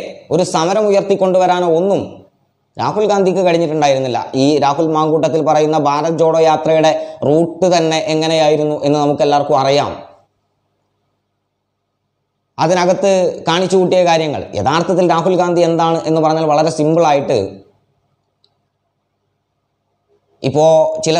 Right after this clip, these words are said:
സ്തുതിപാഠകർ, ആ സ്തുതിപാഠകർ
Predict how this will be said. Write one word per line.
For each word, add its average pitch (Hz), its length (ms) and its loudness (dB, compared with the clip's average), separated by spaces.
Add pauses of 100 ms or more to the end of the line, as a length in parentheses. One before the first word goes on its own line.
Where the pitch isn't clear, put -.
സ്തുതിപാഠകർ, 170 720 0 (1800)
ആ 180 40 0 (120)
സ്തുതിപാഠകർ 214 800 0